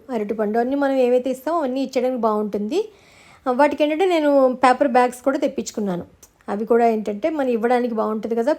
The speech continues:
ప్లాస్టిక్‌ని, ఉమ్, తగ్గించుకుని ఇలా పేపర్ బ్యాగ్స్ అవి అయితే బాగుంటుందని చెప్పని,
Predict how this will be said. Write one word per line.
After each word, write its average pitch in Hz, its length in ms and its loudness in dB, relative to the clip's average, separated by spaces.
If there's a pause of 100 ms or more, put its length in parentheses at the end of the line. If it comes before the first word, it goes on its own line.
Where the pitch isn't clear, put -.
(360)
ప్లాస్టిక్‌ని, 285 640 0 (480)
ఉమ్, 247 220 -6
తగ్గించుకుని 240 720 -2 (500)
ఇలా 262 120 0
పేపర్ 247 360 2
బ్యాగ్స్ 226 380 2
అవి 233 140 2
అయితే 233 200 2
బాగుంటుందని 214 640 0
చెప్పని, 277 540 -4